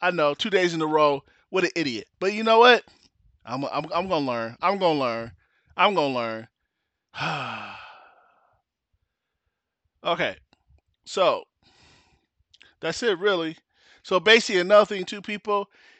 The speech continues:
if you are doing both intraday and scalping, please have a different trading plan, plan for each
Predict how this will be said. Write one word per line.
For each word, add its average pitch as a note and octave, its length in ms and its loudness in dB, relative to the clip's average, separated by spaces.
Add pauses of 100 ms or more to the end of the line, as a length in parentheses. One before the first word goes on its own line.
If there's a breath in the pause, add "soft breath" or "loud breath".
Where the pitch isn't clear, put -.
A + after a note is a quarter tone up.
(240 soft breath)
if A3 320 -2
you G3 200 -6
are F3 220 4
doing E3 380 -4
both D3+ 260 -4
intraday D#3+ 600 -2
and D#3 260 -4
scalping, D#3 680 0 (320 soft breath)
please F#3+ 360 -4
have E3 240 2
a C#3+ 80 2
different D3 440 -6
trading D#3 380 -2
plan, D3 540 -4 (200)
plan E3 640 2
for C#3+ 260 -6
each F3+ 420 -8